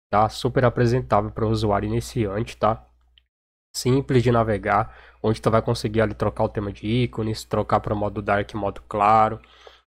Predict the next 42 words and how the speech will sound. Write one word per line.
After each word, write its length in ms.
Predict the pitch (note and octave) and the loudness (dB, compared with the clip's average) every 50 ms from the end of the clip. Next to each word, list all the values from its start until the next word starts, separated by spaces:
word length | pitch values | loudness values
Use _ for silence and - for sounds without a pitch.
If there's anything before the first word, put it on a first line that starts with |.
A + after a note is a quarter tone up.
| - | -6
alterar 320 | - A2+ - - A2+ G#2+ G#2 | -6 -4 -2 0 2 2 2
alguns 260 | G#2 G2 G#2 G#2+ G2+ | 0 0 -2 -2 -2
elementos, 640 | G#2 G2 G2 F#2+ G2 G#2 A2 A2+ A2 A2+ A2+ - - | -2 -2 -2 -4 -4 -2 -2 -2 -2 -2 -4 -8 -10
tu 100 | - - | -6 -2
vai 160 | A2 A2+ A2 | 0 0 0
poder 240 | - - A2+ G#2 A2 | 2 0 -2 -2 -2
escolher, 560 | A2+ - - - A2 G#2+ G#2+ G#2+ G#2 G2+ - - _ _ _ _ _ - | -4 -4 -2 -2 -2 0 0 -2 -4 -4 -8 -14 _ _ _ _ _ -6
é, 200 | - G2+ G2+ G2+ | -2 -2 -2 -2
suíte 480 | - - - A#2 G#2 G#2+ A2+ A#2 - - | -2 -4 -4 -2 -2 -2 -2 -4 -6 -10
de 60 | - | -10
escritório 520 | A2+ - - - A#2+ - - A2+ G#2 G#2+ G#2 | -12 -12 -10 -14 -12 -2 2 2 2 2 2
pra 160 | - - G#2+ | -2 -2 -4
instalar, 720 | G#2 - - - G2+ F#2 F#2+ G2 G#2 G#2+ G#2+ G#2 A2 - _ _ _ _ _ | -4 -4 0 0 0 2 4 4 4 4 4 2 -2 -8 _ _ _ _ _
aplicativos, 960 | - G2+ - - A2+ - - G2+ G2 - - - A#2 A2+ A2+ A2+ G#2 G#2+ - | -8 -8 -6 -6 -8 -4 -4 -6 -6 -6 -6 -2 0 2 2 0 0 -4 -8
padrões 640 | - - G#2 G2 G2 G2 G#2 G#2 G#2+ G#2+ G#2+ G#2+ - | -4 -2 -2 -2 -2 -4 -4 -4 -2 -2 -4 -4 -6
que 100 | - A#2+ | -10 -10
tu 160 | - - G#2+ | -8 -8 -6
vai 120 | G#2 G#2 | -4 -4
instalar 400 | G#2+ - - A2+ G#2 G#2 G2+ G2 | -6 -4 -2 -2 0 0 0 -2
ali 240 | G2+ G2+ G2+ G2+ G2+ | -2 -4 -4 -6 -6
já. 280 | F#2+ G2 G2+ G#2 A2 A2 _ - - - - - - _ _ _ _ - | -4 -2 0 -2 -2 -4 _ -20 -20 -20 -20 -20 -20 _ _ _ _ -6
Então 260 | G#2 G2+ - A2+ G#2 | -6 -2 0 2 2
essa 180 | G#2+ - - A#2 | 2 0 -2 -2
tela 200 | - A#2 A2+ A2 | 0 2 0 0
de 80 | A#2+ | 0
boas-vindas, 640 | A2+ A2 A2+ A2+ A2 G#2+ G2+ G2 G#2 G#2+ A2+ A2+ G#2+ | 2 4 4 4 4 4 2 0 -2 -2 -2 -2 0
ela 200 | A2 A2 G#2+ A2+ | 0 0 0 0
tá 240 | A2+ - - A2 G#2+ | -2 -2 0 0 0
bem 220 | G#2+ G#2 A2 A2+ | 0 0 -4 -4
completa 760 | A#2 - - C#3 D3+ E3 - - - G#2 G#2+ B2 B2+ - - - | -4 -4 -4 -6 -6 -6 -6 -2 0 0 0 0 -2 -4 -10 -6
e 100 | B2+ B2 | -6 -8
tá 300 | B2 - C#3 C3+ C#3 C3+ | -4 0 0 2 2 0
bem 240 | B2 A#2 C3 C#3+ F3 | -2 -4 -4 -4 -2
mais 240 | F#3 F3+ E3+ D#3 D#3+ | -2 -2 -2 0 -2
organizada 640 | D3+ D3+ D#3 D#3 D#3+ E3+ D3 A2+ G#2+ A2 A2+ A#2+ | -2 0 0 0 0 0 0 2 2 2 0 0
do 120 | A#2 C3 B2 | -2 -4 -4
que 120 | - B2+ | -2 -4
a 60 | B2 | -4
tela 280 | A#2+ - B2 A#2 A2+ A2+ | -4 -4 -6 -6 -6 -6
do 100 | A2+ A#2+ | -8 -8
próprio 420 | A#2+ - A2+ A#2 A#2 A#2 - C#3+ | -8 -4 -4 -4 -4 -4 -8 -12
Bing, 340 | D3 C3+ B2 A#2+ C3 C3+ B2+ | -12 -12 -12 -10 -8 -8 -10